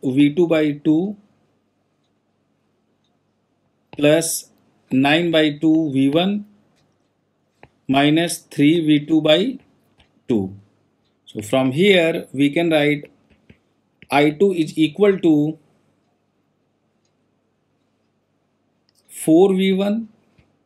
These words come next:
minus V two. This is equation number two. Guys, we have applied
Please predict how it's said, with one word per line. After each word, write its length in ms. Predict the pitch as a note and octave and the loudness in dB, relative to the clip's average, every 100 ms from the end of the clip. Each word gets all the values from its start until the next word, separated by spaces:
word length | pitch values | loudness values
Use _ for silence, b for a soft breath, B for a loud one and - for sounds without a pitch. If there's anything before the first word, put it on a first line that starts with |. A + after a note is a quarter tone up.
| _ _ _ _ _ _ _ _ _ - | _ _ _ _ _ _ _ _ _ -4
minus 760 | B2+ D3+ E3 F3+ F#3 - - - _ _ _ _ _ _ _ _ | 2 2 2 0 -4 -6 -12 -18 _ _ _ _ _ _ _ _
V 200 | A#2+ B2+ | -2 0
two. 200 | C3 A2 | 0 -4
This 240 | G#2+ C#3 F#3+ | -2 -4 -4
is 120 | F3+ | -6
equation 520 | D3 D3 D3+ D3 F3+ | -6 -2 -2 -2 -2
number 360 | D#3+ D#3 D#3 D3+ | -2 0 -2 -2
two. 340 | C3 A2 G2+ - _ b b b b E3+ | -4 -6 -6 -14 _ b b b b 2
Guys, 300 | G3+ G#3+ - | 2 0 -6
we 240 | C#3 F#3+ | -2 0
have 300 | E3 F3+ F#3+ - | 2 0 -2 -6
applied 720 | C#3+ - E3+ F3+ E3 D#3+ | -8 0 2 2 2 -2